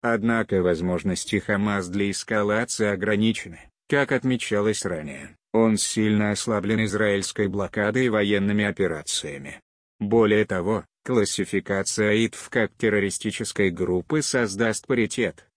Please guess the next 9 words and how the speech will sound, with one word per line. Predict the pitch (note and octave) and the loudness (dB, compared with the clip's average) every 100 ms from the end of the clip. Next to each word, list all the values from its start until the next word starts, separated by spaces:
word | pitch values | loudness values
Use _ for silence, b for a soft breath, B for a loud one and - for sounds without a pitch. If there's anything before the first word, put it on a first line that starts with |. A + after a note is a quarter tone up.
| _ | _
побуждая | C3 A#2 A2 G2+ A2 G#2 | 0 2 0 2 2 4
обе | G2 F#2 F#2+ | 2 0 -2
стороны | - A2+ A2 G#2+ A2+ | 0 2 4 4 2
к | F#2+ | 0
деэскалации, | G2 A#2 A2 E2+ - A#2 G#2+ B2 A2 - A#2 B2 B2 _ - | 0 2 2 -2 -6 -2 0 -2 -4 -4 -2 -4 -6 _ -10
чтобы | - D3 A#2+ A#2+ | 2 4 6 4
избежать | G2+ A2 G#2+ G#2+ A#2 | 4 2 4 2 0
взаимной | G#2+ G#2 G#2 G#2 G#2 | 0 2 2 2 0
делегитимизации. | G2+ G#2 F#2+ F#2+ G#2+ G2+ F2+ D2 - - D#2 D#2 | 0 0 0 -2 0 0 -4 -8 -8 -8 -10 -16